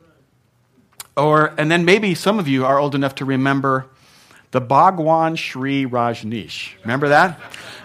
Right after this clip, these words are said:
Okay, Rajneeshpuram near Antelope, Oregon. They bought some land, incorporated, turned it into a city, and, I mean, it was kind of flipping out. I mean, there are all kinds of things. It depends who you ask what kind of answer you'll get, because there's all kinds of different beliefs.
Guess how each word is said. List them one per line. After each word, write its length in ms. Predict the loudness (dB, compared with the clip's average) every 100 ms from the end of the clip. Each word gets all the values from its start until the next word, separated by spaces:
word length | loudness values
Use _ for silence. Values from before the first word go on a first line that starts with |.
| -4
Okay, 320 | 2 4 6
Rajneeshpuram 1040 | 6 6 4 0 -2 -2 -2 2 2 0
near 300 | -2 0 0
Antelope, 560 | 0 0 0 0 0 0
Oregon. 640 | -2 -2 0 -2 -4 -4
They 180 | 0 0
bought 460 | 2 4 4 4 -6
some 180 | -6
land, 380 | -4 -2 -2 -2 -8
incorporated, 640 | -10 -4 -2 0 0 -2 -4
turned 180 | -4
it 80 | -2
into 220 | -2 -4
a 40 | -8
city, 380 | -6 -4 -4 -4
and, 240 | -4 -4
I 40 |
mean, 180 | -4 -4
it 60 | -4
was 240 | -6 -12 -18
kind 200 | -6 -4
of 60 | -4
flipping 320 | -4 -4 -4
out. 120 | -6 -8 -14 -4
I 40 |
mean, 140 | 0 4
there 160 | 6
are 220 | 6 4 4
all 220 | 2 2
kinds 240 | 2 -2
of 60 | -2
things. 120 | 0
It 80 | 0
depends 420 | 0 2 2 2
who 200 | 0 0
you 240 | 0 2
ask 580 | 2 2 0 -6 -14 -16 -20 _ _ _ _ _ _ _ _
what 160 | -8 -2
kind 180 | 0
of 60 | 0
answer 420 | -2 -6 -4 -6
you'll 160 | -4 -4
get, 180 | -6 -6
because 180 | -8
there's 160 | -8 -8
all 140 | -8
kinds 180 | -6 -8
of 60 | -8
different 260 | -10 -10
beliefs. 240 | -10 -10